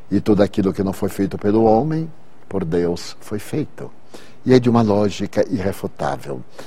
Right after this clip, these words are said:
Porque para podermos considerar a vida pensante, ou a vida das suas mais variadas e profundas expressões,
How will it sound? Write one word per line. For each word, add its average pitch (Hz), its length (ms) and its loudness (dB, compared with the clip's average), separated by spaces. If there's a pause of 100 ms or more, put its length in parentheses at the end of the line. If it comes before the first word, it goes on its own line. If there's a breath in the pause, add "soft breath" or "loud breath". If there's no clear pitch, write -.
(320 loud breath)
Porque 165 280 6
para 160 280 6
podermos 104 560 2
considerar 92 840 -2
a 127 100 0
vida 127 260 2
pensante, - 800 -4 (380 loud breath)
ou 98 120 6
a 95 60 10
vida 90 480 2
das 87 180 -2
suas 98 320 0
mais 87 360 0
variadas 90 720 0
e 92 60 -6
profundas 90 520 -2
expressões, 95 920 -4